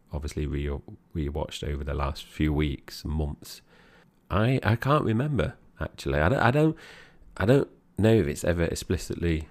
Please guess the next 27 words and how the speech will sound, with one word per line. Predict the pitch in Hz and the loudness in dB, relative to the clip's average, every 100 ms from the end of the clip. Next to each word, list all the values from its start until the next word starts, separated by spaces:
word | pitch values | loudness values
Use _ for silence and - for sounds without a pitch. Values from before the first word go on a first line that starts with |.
| - | -2
mentioned. | 87 87 - 78 76 | 2 2 0 0 2
I | |
mean, | 104 120 | 4 4
if | - 113 113 | 4 2 2
any | 120 117 | 2 4
listeners | 107 - 92 80 | 4 2 0 0
out | 78 - | 0 2
there | 78 73 - - - - | 2 2 0 -8 -20 -6
listening | 87 90 - 76 71 | 0 0 2 2 2
and | 67 67 - - | 0 -2 -8 -10
can, | - | -4
you | 78 | -2
know, | 73 | 0
come | 73 - 95 | -2 -2 0
back | 85 90 - | 0 0 -2
to | - | -2
me | 76 73 | 0 2
and | 73 | 2
Andy | 71 71 69 | 0 0 -2
and | 73 71 78 | -2 -2 -6
say, | 90 - 78 | -6 -4 0
you | 87 | 0
know, | 73 73 - _ - _ _ | 0 -2 -4 _ -20 _ _
"It | - | -6
was | 71 85 | -4 0
mentioned | 98 98 - 95 | 0 0 0 2
in | 92 | 2